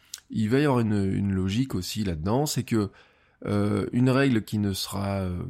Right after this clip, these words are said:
qu'il faut arriver à suivre, c'est que vous avez le fonctionnement, les outils globaux de, d'Instagram, et cetera.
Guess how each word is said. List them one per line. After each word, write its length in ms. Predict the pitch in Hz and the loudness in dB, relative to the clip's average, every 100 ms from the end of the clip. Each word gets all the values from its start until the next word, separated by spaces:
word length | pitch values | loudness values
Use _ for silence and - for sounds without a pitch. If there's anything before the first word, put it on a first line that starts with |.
| - | -12
qu'il 120 | - | -14
faut 220 | - 101 | -4 -2
arriver 280 | 90 95 85 | 0 -2 -4
à 80 | 87 | -6
suivre, 280 | - 147 151 | -4 -4 -2
c'est 160 | 117 | -4
que 280 | 98 101 90 - _ _ _ _ - | -2 -2 -2 -6 _ _ _ _ -14
vous 280 | 98 107 117 | -6 0 2
avez 260 | 135 127 127 | 4 6 4
le 100 | 101 | 4
fonctionnement, 920 | - 143 - 135 120 120 127 131 131 | 2 0 2 2 2 4 2 2 2
les 380 | 104 92 92 110 | 2 2 0 2
outils 500 | 127 127 113 123 127 | 0 0 -2 0 0
globaux 580 | 101 95 85 90 101 113 | 0 -2 0 -2 -2 -2
de, 180 | 87 82 - - - - - - - | -4 -6 -8 -10 -12 -12 -14 -16 -14
d'Instagram, 640 | - 82 - 90 90 98 | -10 -8 -6 -6 -4 -4
et 80 | 87 | -4
cetera. 560 | - 87 - 92 139 | -6 -10 -6 -2 -2